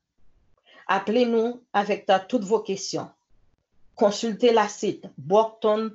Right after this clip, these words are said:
point M A point U S pour plus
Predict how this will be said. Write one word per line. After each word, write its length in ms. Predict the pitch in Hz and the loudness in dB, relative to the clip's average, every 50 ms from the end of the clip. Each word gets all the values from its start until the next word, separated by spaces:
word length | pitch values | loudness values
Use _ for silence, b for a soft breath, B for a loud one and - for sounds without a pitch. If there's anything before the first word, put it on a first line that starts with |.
| _ | _
point 380 | - - 180 190 190 208 233 262 262 b b b b b b b _ _ _ - | -8 -2 0 2 2 2 0 -4 -10 b b b b b b b _ _ _ 4
M 300 | 202 214 214 214 - - _ - | 4 4 4 2 -6 -12 _ 0
A 300 | 190 185 190 208 240 - _ _ _ _ | 2 2 2 0 -4 -12 _ _ _ _
point 380 | _ 190 190 202 226 233 254 - _ _ _ _ _ _ _ - - _ | _ -2 0 0 0 0 -4 -10 _ _ _ _ _ _ _ -20 -12 _
U 240 | - 254 277 294 - - | 4 6 6 6 4 4
S 500 | 196 185 175 226 - - - - - _ _ _ _ _ _ _ _ | 6 6 6 4 0 -6 -14 -14 -16 _ _ _ _ _ _ _ _
pour 200 | - 226 208 - | -4 -4 -4 -4
plus 540 | - 165 170 202 220 233 262 269 294 302 | -10 -8 -4 -2 0 2 2 2 2 -2